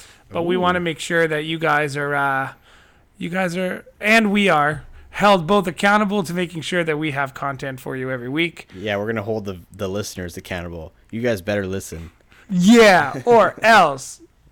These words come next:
Speaker 1: What are you gonna do, turn us off? Of course you are. Um, but more importantly, we just wanna make sure that you guys,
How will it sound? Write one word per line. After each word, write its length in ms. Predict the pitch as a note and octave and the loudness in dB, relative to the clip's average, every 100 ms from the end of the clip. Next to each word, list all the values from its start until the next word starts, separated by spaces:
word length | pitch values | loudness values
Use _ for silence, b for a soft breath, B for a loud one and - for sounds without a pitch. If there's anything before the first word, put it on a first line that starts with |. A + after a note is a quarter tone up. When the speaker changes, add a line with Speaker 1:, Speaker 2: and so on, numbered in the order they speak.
| _ | _
Speaker 1:
What 120 | E3+ | -2
are 40 | D#3+ | -2
you 60 | |
gonna 180 | D#3+ D3+ | -2 -4
do, 80 | C#3 | -4
turn 180 | C#3+ D#3 | -4 -4
us 120 | C#3+ | -2
off? 240 | D#3 F3 | 0 0
Of 120 | F#3 - | -4 -6
course 280 | D#4+ F4 | -2 -2
you 120 | G#3 D3 | 0 -2
are. 200 | G#2 - B B B - | -4 -10 B B B 0
Um, 400 | E3+ D#3+ D#3 D3 | 2 2 0 2
but 280 | F#3+ F3 - - G#3+ | 4 4 0 -18 -8
more 280 | G#3 G3 | -2 0
importantly, 440 | F#3 D#3 F3 E3 D#3+ | 0 2 0 0 -2
we 140 | E3 | -2
just 160 | E3+ C#3+ | -2 -4
wanna 160 | D#3 D3+ | -4 -4
make 180 | D3 | -8
sure 160 | - D#3 | -6 -6
that 100 | C#3+ | -6
you 120 | D3 | -6
guys, 420 | D3 C3+ C3 - | -6 -6 -8 -14